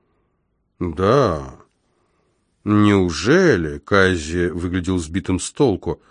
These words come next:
Но тут он склонился над бумагой и ткнул пальцем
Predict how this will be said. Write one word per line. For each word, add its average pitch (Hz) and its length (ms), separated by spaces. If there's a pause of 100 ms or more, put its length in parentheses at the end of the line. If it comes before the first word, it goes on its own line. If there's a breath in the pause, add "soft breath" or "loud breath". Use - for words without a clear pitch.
(560 soft breath)
Но 101 260
тут 143 280
он 131 120
склонился 120 580
над 101 160
бумагой 107 580
и - 20
ткнул 123 600 (160)
пальцем 131 560